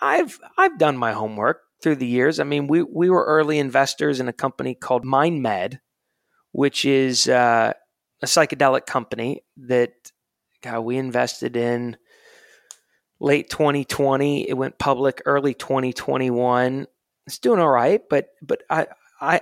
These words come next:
I had read so many of their clinical trials, doing clinical trials on L S D and psilocybin for A D H D, O C D, depression, all these things. So, you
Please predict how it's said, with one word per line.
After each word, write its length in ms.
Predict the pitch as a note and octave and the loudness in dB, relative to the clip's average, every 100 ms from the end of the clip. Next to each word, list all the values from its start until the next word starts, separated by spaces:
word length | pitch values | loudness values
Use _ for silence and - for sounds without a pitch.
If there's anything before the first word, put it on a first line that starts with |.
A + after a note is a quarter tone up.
| - | -2
I 120 | E3+ | -2
had 140 | F3 | 0
read 260 | C#3+ F#3 F#3 | 2 0 2
so 160 | - | 0
many 180 | E3 D#3+ | 0 0
of 120 | D3 | 0
their 100 | C3+ | -2
clinical 400 | C3+ - D3+ C#3+ | -4 -4 -4 -2
trials, 680 | C3+ - E3 D#3+ A#2 G#2+ - - _ _ _ _ | -6 0 0 2 0 -2 -8 -12 _ _ _ _
doing 200 | C#3 C#3 - _ _ | -2 -2 -4 _ _
clinical 320 | - D3 D3 | -2 0 0
trials 440 | - D3+ C#3+ C#3 B2+ | 0 4 4 4 2
on 120 | C3 | -2
L 180 | C#3+ C#3 | 0 0
S 120 | B2+ | -2
D 320 | - D3+ C#3 | 0 2 2
and 120 | A#2 | 0
psilocybin 800 | A2+ C3+ B2+ - C#3+ C#3 B2 A2+ | -4 -4 -2 0 2 2 -2 -6
for 340 | - A2+ A2 - _ _ | -6 -4 -4 -8 _ _
A 100 | C#3+ | -4
D 160 | C#3 C#3+ | 0 0
H 200 | C#3 - | 0 -4
D, 360 | C3 A#2 A2 - | -4 -4 -4 -2
O 120 | C#3+ | -2
C 240 | - C#3 | 0 -4
D, 360 | B2+ C3 B2 A2+ | -2 -2 -2 -2
depression, 480 | D3 - C#3+ - - | -4 0 0 0 0
all 120 | G3 | 2
these 200 | A#3 - | 2 0
things. 540 | - E3+ - - - - - - - - | -2 -2 -4 -10 -14 -16 -20 -20 -20 -10
So, 220 | - G#3+ | 0 4
you 80 | G3+ | 4